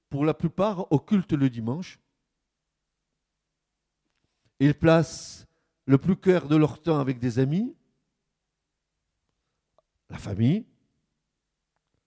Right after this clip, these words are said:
profitant de bonnes choses.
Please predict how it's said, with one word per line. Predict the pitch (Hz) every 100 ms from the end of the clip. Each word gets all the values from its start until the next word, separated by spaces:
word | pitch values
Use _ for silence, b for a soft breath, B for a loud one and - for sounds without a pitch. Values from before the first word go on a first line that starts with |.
| _ _
profitant | - 147 - 143 147 139 131 120 - _ _ _ _
de | 107
bonnes | 92 113 117
choses. | 165 208 254 202